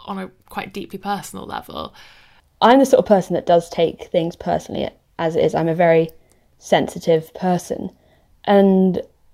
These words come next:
Speaker 2: I half wonder if that's what a lot of medical students, medics think, because that's what medics l-, often like. They're quite, um, tuned into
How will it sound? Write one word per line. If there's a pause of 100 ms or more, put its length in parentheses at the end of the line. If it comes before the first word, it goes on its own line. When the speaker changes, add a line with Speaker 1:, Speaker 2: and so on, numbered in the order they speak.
(400)
Speaker 2:
I
half
wonder
if
that's
what
a
lot
of (460)
medical
students,
medics
think,
because (580)
that's (260)
what (360)
medics
l-, (380)
often
like.
They're
quite, (720)
um,
tuned
into